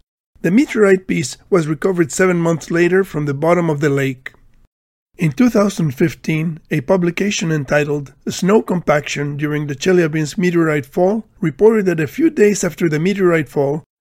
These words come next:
small fragments with an average size of three to six centimeters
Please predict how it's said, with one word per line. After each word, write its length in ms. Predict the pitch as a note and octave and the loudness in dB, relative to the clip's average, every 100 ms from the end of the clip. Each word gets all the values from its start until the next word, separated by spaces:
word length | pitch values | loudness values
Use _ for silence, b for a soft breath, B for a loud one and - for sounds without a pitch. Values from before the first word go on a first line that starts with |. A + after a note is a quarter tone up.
| - | -12
small 320 | - F#3+ A3 | -2 2 2
fragments 540 | G#3 G3+ F#3 E3 D#3 | 0 -2 -2 -2 -4
with 160 | E3 D3 | -2 -2
an 100 | D3+ | 0
average 280 | F3 F3+ E3 | 0 0 -2
size 400 | - D#3+ D3+ - | -2 -2 0 -2
of 100 | C#3 | -6
three 320 | - G3 A#3 | -4 -2 -2
to 160 | - E3 | -4 -6
six 260 | G3 F#3 | -4 -4
centimeters 680 | - F#3 F3 E3+ F3 G3+ | -4 -4 -2 -2 -2 -2